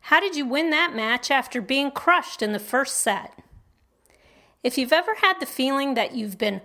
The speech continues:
rushed through a match, or if you've had the feeling that somehow a match that you thought you were winning just got off track, or if you've somehow magically made an incredible comeback in a match you thought you would lose,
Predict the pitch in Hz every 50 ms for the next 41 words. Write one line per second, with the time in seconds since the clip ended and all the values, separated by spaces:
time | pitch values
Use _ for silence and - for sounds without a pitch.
0 | - _ _ 262 220 220 233 254 277 277 - - - - - - 285 285 294 285
1 | 262 233 220 214 208 208 233 262 - - - - _ _ _ _ - - - -
2 | _ _ _ 302 339 349 294 269 285 285 - 277 262 - 254 247 - - 311 330
3 | 330 359 339 - - 320 320 320 320 311 277 226 196 185 - - - 294 302 320
4 | 294 285 277 240 233 220 208 208 214 233 262 277 - - - 240 214 185 202 214
5 | 208 208 - - 277 320 370 359 269 254 240 214 214 214 196 208 208 202 214 226
6 | 233 208 214 - 262 285 285 - - - 226 208 208 208 208 196 - - - -
7 | - 294 294 240 202 202 - - - - - _ _ _ _ _ _ _ - -
8 | - - _ _ _ 262 262 269 277 277 - 262 254 - - 226 220 202 - -
9 | - 285 294 311 277 247 262 233 226 220 208 208 208 208 214 233 269 285 - 339
10 | 339 - 339 339 320 330 320 294 247 233 226 220 220 208 208 - - 269 262 277
11 | 311 285 311 285 302 - - 294 294 294 240 233 202 208 202 202 - - - -
12 | - - _ - 262 254 254 240 240 247 285 277 - - - 220 208 - - 277
13 | 311 330 - 233 214 208 202 196 220 226 262 285 262 226 196 202 202 208 - -